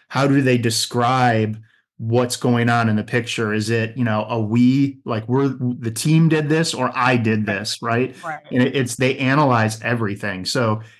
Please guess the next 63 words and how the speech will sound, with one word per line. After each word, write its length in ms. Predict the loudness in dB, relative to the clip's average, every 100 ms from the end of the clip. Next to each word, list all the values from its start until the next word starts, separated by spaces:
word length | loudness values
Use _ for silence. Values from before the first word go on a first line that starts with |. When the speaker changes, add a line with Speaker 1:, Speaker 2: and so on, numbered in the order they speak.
| _
Speaker 1:
it 160 | -2 2
is 180 | 2 0
completely 540 | -2 -2 -2 -2 0
your 160 | 0 2
resume. 400 | 0 -2 -4 -2
I 80 | 0
love 180 | 0
that 160 | 0 -2
you 80 | -4
said 280 | -4 -6 -6
that. 280 | -10 -10 _ _ _ _ _ _ _ _ _ -4
All 80 | -2
right, 100 | 0
if 80 | 2
you, 140 | 2
if 220 | 2 0
we 120 | 2
went 280 | 2 2 0
back, 340 | -2 -2 -2 0
right, 240 | 0 0
and 80 | 2
you're 160 | 2
in 80 | 2
high 220 | 0 0
school 280 | -2 0 0
and 80 | 2
you're 120 | 2
being 260 | 4 4 4
recruited 460 | 0 0 0 0
today 500 | -2 -6 -6 -8 -10 -14 _ _ _
with 160 | -4 -4
N 160 | -2 0
I 180 | 2 2
L 280 | 2 2
now 340 | 2 4 4 2
being 300 | 4 4 4
part 180 | 0 0
of 60 |
the 120 | 0
equation, 680 | -2 -2 0 0 -2 -8 -10 _ _ _
what 300 | -2 -2 2
would 180 | 2 2
you 80 | 0
be 160 | 2 2
looking 420 | 2 0 0 -2
for 600 | -2 -4 0 2 2 0
in 140 | 0
a 20 | 2
university 1300 | 2 2 0 0 2 0 0 2 2 2 0 -2
as 220 | -4 -2 -2
it 100 | -2
relates 640 | -2 0 0 -2 -6 -10
to 400 | -6 2 2 2
N 160 | 2 2
I 220 | 2 2
L 320 | 2 2 0
and 200 | 0 2
then 240 | 4 2 0
outside 500 | -6 -4 -2 -2 -2
of 140 | -4
N 100 | -4
I 160 | -4 -4
L? 260 | -8 -12